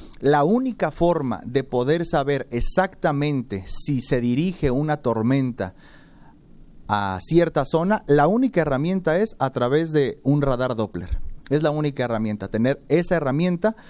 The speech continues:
nos permite anticiparnos con veinte minutos, tal vez, para ver la dirección hacia donde se está desarrollando la tormenta. La imagen de satélite podría complementar,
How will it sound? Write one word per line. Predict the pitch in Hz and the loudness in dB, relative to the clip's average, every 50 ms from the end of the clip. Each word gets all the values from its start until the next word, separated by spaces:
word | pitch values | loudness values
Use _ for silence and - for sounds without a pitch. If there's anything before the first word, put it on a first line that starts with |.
| - - - - | -20 -10 -2 0
nos | 135 135 135 | 0 0 2
permite | - 143 131 135 151 160 156 - | 0 -2 0 0 0 -2 0 -2
anticiparnos | 170 160 143 - 139 - 139 131 131 165 160 160 165 170 175 180 170 - | -2 -2 -2 -4 -4 -2 -2 -2 0 2 0 2 0 -2 -4 -4 -4 -4
con | - 143 135 127 120 113 110 107 98 98 107 | 0 0 2 2 2 0 -2 -2 -4 -4 0
veinte | 120 165 185 190 180 - 175 160 | 2 2 2 2 -2 -2 -2 0
minutos, | 151 143 139 147 165 170 165 - 170 170 165 - - - - - | 0 0 0 0 0 -2 -2 -2 -2 -2 -4 -6 -14 -18 -8 -2
tal | 143 143 151 151 | 0 0 2 2
vez, | 143 156 190 - - - - - - - - - - - - - - - - - - | 0 -2 -4 -4 -10 -16 -16 -16 -16 -14 -12 -8 -4 -4 -4 -4 -6 -10 -12 -4 0
para | - 135 120 123 | 2 2 4 4
ver | 131 147 151 | 2 2 2
la | 160 170 160 | 2 2 0
dirección | 151 147 135 123 - - - 156 160 160 170 165 | 2 0 0 -2 -2 -2 0 2 2 2 2 0
hacia | 143 139 - - 120 | -2 -2 0 0 0
donde | 120 120 117 113 | 0 2 2 0
se | 113 120 | 0 -2
está | 110 - - 139 | -2 -2 0 0
desarrollando | 147 151 - 147 127 113 117 117 127 131 135 143 139 139 | 0 0 -2 -2 -2 0 0 0 0 0 -2 0 0 0
la | 139 127 | 0 0
tormenta. | 131 139 139 143 156 165 165 156 - 175 | 0 -2 -2 -2 0 -2 -2 -2 -2 -2
La | 151 139 | -2 0
imagen | 123 123 131 135 139 151 156 147 139 | 0 0 0 0 -2 0 -2 -2 -2
de | 131 123 | -2 -4
satélite | 127 113 - - 147 151 147 143 - 123 | -4 -4 -2 0 -2 0 -2 -2 -4 -4
podría | 117 110 113 110 107 110 120 123 131 131 127 | -4 -2 -2 -2 0 0 0 0 -2 -2 -2
complementar, | - 123 110 101 110 110 110 110 110 110 110 147 160 180 185 | -2 -2 -2 -2 -2 -2 -2 -2 -2 -2 0 -2 -2 -2 -4